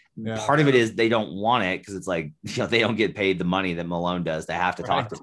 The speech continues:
Speaker 2: us,
Speaker 1: Oh my
Speaker 2: right?
Speaker 1: God, if they got a fine, cost them their salary.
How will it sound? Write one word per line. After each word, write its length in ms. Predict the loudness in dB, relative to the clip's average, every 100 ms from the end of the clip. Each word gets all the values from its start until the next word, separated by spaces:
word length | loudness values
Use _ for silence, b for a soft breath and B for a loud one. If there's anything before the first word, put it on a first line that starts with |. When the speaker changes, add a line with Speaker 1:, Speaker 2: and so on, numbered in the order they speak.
| _
Speaker 2:
us, 220 | -20 -14 -2
Speaker 1:
Oh 40 |
my 20 | 2
Speaker 2:
right? 340 | 4 2 -2
Speaker 1:
God, 220 | -2 0
if 100 | -2
they 140 | 0 4
got 180 | 4
a 40 | 2
fine, 580 | -4 -6 -4 -4 -4 -6 _ -6
cost 280 | -2 -2 -2
them 100 | -6
their 100 | -4
salary. 520 | 0 2 2 0